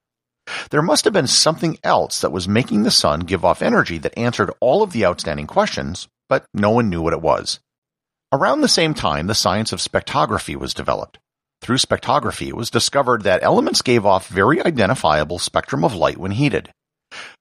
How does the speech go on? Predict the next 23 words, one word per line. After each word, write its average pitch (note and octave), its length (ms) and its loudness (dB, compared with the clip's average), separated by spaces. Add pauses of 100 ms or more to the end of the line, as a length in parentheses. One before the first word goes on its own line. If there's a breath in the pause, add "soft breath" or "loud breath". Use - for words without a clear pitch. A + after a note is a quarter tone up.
(100)
From A3+ 180 2
this, G#2 240 0
it A2 60 -6
was G#2 120 -2
possible G2 380 0
to - 220 -4
analyze B2+ 500 0
the - 80 -6
light D2+ 220 0
from A2+ 140 -2
the A#2 60 0
sun, - 380 2 (320)
and G#2+ 80 0
it D#3+ 60 2
was G#3 120 0
determined G2+ 460 0
that A#2 80 2
it D2 60 -2
was F2 180 0
mostly G2 400 0
hydrogen D2+ 540 -4
and F2 100 -4
helium. D#2+ 460 -4